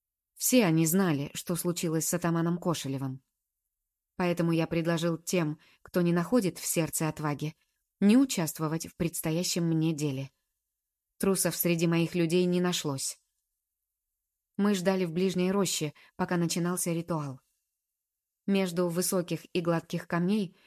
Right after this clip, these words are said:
служащих, очевидно, местному культу, развели костры. Чтобы обезопасить самих себя от зла, деревенские, несмотря на мороз, в одних рубахах танцевали вокруг пламени, прыгали через огонь и пили вина.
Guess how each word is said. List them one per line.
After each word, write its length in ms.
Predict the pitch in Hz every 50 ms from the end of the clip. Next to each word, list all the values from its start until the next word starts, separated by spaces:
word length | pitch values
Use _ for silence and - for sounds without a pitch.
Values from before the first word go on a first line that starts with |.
| _ _ _
служащих, 580 | - - - 247 269 240 202 175 - 196 170 - -
очевидно, 480 | - 175 - 190 175 170 170 160 165 165
местному 460 | 170 175 175 170 - 180 175 175 170
культу, 440 | 175 240 254 240 - - 170 156 - _ - - _ -
развели 380 | 196 190 202 175 190 208 226 247
костры. 540 | - 233 214 - - - 156 151 139 143 _ _ _ _ _ _ _ _ _ _ _ _ _ _ _ _ _ _ _ _ _ _ _ _ _ _
Чтобы 340 | - - - 202 185 190 185
обезопасить 680 | - - 185 180 180 175 196 185 180 165 156 - 156 -
самих 280 | - 175 165 165 165 -
себя 320 | - - 165 156 160 151
от 80 | 156 151
зла, 260 | 151 165 190 208 208 _ _ _ _ _ _ -
деревенские, 680 | 190 170 208 185 196 208 262 269 247 - - 190 170
несмотря 480 | 170 180 196 196 - 196 196 196 180 170
на 80 | 165 165
мороз, 400 | 170 170 202 240 247 - - _ _ - _ _ _ -
в 120 | 196 185
одних 300 | 196 202 190 220 220 -
рубахах 560 | - 180 175 170 214 240 233 - 180 165 - - _ - _ _
танцевали 640 | - - 202 202 202 - 233 220 190 165 147 147 147
вокруг 380 | 156 165 - 180 180 175 -
пламени, 500 | - 214 240 262 233 185 160 156 160 160 _ - - _ _ _
прыгали 420 | - 214 208 196 165 175 170 170
через 300 | 165 - 190 175 180 170
огонь 400 | 185 180 175 220 240 247 240 240 -
и 100 | - 190
пили 280 | 190 - 202 202 202 202
вина. 440 | 185 156 156 151 139 139 135 139